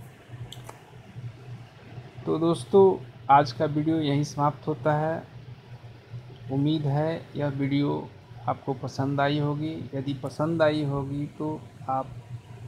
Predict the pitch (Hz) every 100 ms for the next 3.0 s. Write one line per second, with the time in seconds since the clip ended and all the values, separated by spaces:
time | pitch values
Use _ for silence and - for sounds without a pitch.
0 | - - - 139 143 - 131 135 156 -
1 | 151 151 151 156 156 - 131 123 143 143
2 | 127 127 135 147 - 139 139 143 143 147